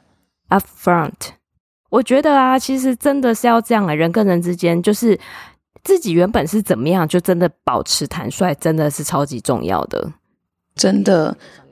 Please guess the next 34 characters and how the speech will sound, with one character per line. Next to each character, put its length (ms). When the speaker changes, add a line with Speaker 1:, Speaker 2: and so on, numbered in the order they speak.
Speaker 2:
像 100
比 120
如 100
说， 400
可 140
能 100
一 80
开 180
始 280
认 180
识 540
新 400
的 120
男 220
生， 100
然 60
后 80
对 80
他 160
有 140
点 160
好 180
感， 240
你 60
们 100
一 60
起 100
出 160
去 120
吃 240
饭 200
的 80
时 200
候， 240